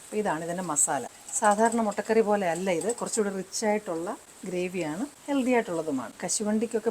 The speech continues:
പിടിച്ചാൽ കിട്ടാത്ത വിലയാണെന്നറിയാം, എന്നാലും ആവശ്യമായിട്ടുള്ള ഉപ്പും കൂടെ ചേർത്ത് വേണം നമ്മളിത് നന്നായിട്ട് അരയ്ക്കാൻ. അപ്പോൾ ഇത് ഞാൻ തീ ഓഫ് ചെയ്തു. ഇനി ഇത്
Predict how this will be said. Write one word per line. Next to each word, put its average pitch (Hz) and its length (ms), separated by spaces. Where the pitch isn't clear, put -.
പിടിച്ചാൽ 220 340
കിട്ടാത്ത 214 400
വിലയാണെന്നറിയാം, 196 760
എന്നാലും 170 400
ആവശ്യമായിട്ടുള്ള 214 680
ഉപ്പും 220 220
കൂടെ 220 140
ചേർത്ത് 175 360
വേണം 143 240
നമ്മളിത് 160 260
നന്നായിട്ട് 147 420
അരയ്ക്കാൻ. 143 300
അപ്പോൾ 233 180
ഇത് 226 140
ഞാൻ 226 100
തീ 262 100
ഓഫ് - 180
ചെയ്തു. 175 220
ഇനി 214 180
ഇത് 220 100